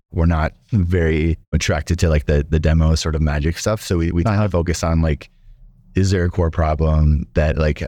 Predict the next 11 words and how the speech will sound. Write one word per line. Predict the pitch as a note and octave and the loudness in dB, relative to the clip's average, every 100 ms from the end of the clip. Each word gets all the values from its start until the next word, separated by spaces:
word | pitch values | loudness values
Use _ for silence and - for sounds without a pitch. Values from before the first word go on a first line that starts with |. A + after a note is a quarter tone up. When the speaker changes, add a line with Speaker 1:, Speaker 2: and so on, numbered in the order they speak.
| - | -10
Speaker 1:
has | - E2+ E2 D#2+ - - - | -6 -2 -2 -2 -4 -12 -16
human | - F#2 F2 | -2 0 2
augmentation | D#2 D2 D#2 A#2 A2 - F2 | 0 0 0 0 -2 -2 -2
or, | D#2 | 0
like, | D#2 D#2 | 0 0
optimization, | D#2 - E2+ E2+ F#2 - D#2 | -4 -2 0 2 0 -2 -4
or | |
can | - | -2
I | F#2+ | -2
remove | F2+ F2 F2 D#2+ | 0 2 2 0
a | D2 D#2+ | 0 -2